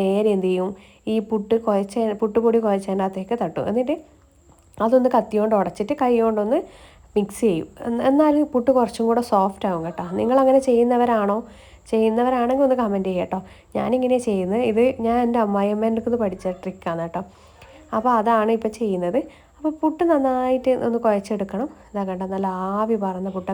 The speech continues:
കൈ കൊണ്ട് പൊടിക്കാൻ പറ്റാത്തതുകൊണ്ടാണ് ഇത്. കത്തി കൊണ്ട് പൊടിച്ചതിന് ശേഷം നല്ലോണം മിക്സ് ചെയ്യുക കേട്ടോ.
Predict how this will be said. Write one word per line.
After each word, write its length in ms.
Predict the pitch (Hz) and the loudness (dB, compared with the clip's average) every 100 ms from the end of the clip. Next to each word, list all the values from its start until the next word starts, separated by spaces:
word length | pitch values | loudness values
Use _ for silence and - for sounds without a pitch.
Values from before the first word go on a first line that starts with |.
| 196 | -4
കൈ 120 | 185 196 | -2 -2
കൊണ്ട് 160 | 226 247 | -2 -2
പൊടിക്കാൻ 340 | 226 202 226 226 220 | -2 -2 -2 -2 -2
പറ്റാത്തതുകൊണ്ടാണ് 640 | 214 208 208 202 190 180 175 | -2 -2 -2 -2 -2 -4 -6
ഇത്. 100 | 180 - - | -8 -10 -8
കത്തി 200 | 302 311 | -4 0
കൊണ്ട് 140 | 311 339 370 | 2 2 2
പൊടിച്ചതിന് 360 | 320 285 269 254 | 2 4 2 2
ശേഷം 320 | 226 226 226 247 | 0 2 0 2
നല്ലോണം 460 | 247 254 254 254 220 | 4 4 4 4 2
മിക്സ് 200 | - - | 0 -2
ചെയ്യുക 240 | 214 220 | 0 2
കേട്ടോ. 160 | 202 | 0